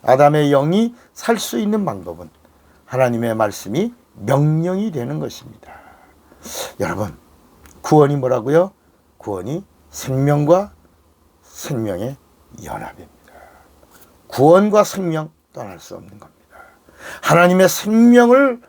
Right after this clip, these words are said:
소유한 것, 하나님의 생명과 함께하는 것, 그래서 하나님의 생명과 하나 된 것이 구원입니다.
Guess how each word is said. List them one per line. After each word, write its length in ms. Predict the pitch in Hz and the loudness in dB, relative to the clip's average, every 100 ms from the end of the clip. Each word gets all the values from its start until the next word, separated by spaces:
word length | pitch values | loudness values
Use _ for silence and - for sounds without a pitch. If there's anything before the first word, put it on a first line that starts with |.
| _ | _
소유한 540 | _ - 226 196 143 139 | _ -4 -2 0 -4 -8
것, 120 | - _ _ - - | -16 _ _ -20 -12
하나님의 480 | - 180 185 185 185 | 0 2 2 2 0
생명과 800 | - 185 202 226 226 254 247 - | -2 0 4 4 6 4 2 -4
함께하는 600 | - 202 - 165 131 107 | -10 -8 -6 -8 -8 -10
것, 140 | 107 - _ _ _ _ _ _ _ - | -16 -20 _ _ _ _ _ _ _ -16
그래서 260 | - 110 127 | -10 -4 -2
하나님의 420 | 156 160 156 151 | 2 4 4 2
생명과 640 | - 160 147 139 165 226 - - - | -2 -4 -4 -2 2 0 0 -20 -20
하나 320 | - 160 143 | -10 -6 -4
된 220 | 113 98 | -4 -10
것이 400 | 90 87 - 220 240 - _ - - | -12 -12 -8 -10 -10 -20 _ -20 -20
구원입니다. 680 | - - 82 73 73 76 76 | -18 -12 -12 -12 -16 -20 -20